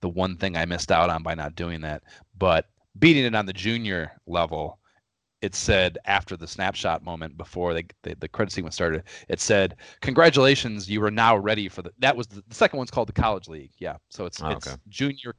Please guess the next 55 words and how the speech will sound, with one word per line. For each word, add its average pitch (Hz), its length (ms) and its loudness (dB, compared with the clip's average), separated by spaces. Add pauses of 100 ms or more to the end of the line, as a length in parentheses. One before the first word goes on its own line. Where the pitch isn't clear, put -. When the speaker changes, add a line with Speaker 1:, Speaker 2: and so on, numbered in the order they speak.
Speaker 1:
college, 98 460 0
and 87 120 -16
then 82 160 -16
pro. 80 260 -10 (400)
Um, 78 460 -6 (320)
so 110 300 4
it's, - 180 -8
yeah, 110 120 0
it 95 60 -4
tells 123 220 0
you, 101 80 -6
"You 113 120 -4
are 110 80 -2
now 107 180 2
ready 95 180 -6
for - 140 -18
the 80 60 -16
College 90 360 -2
League." 82 200 -16
So 117 120 -6
their 131 120 0
expectance, 120 640 -2 (320)
expectancy 120 840 -4
is 90 220 -8
that 95 200 -4
you're 95 160 -6
going 92 280 -6
to 85 280 -8 (320)
play 104 160 0
them 90 160 -4
in 85 80 -6
order, 80 400 -4
you 78 80 -10
know, 73 200 -6 (280)
and 73 160 -12
that 71 180 -4 (400)
after - 220 -6
you 87 60 -6
beat 85 120 -4
the - 60 -10
junior, 156 440 4
you're 95 140 -4
now 92 160 2
gonna 90 140 -4
play 85 200 -2
a 80 60 -2
college 113 460 2
tournament, 92 480 -10 (320)
and 82 100 -14
then 80 60 -10
I 80 80 -6
assume 101 300 -6
it 87 60 -10
tells 92 240 -4
you 85 240 -6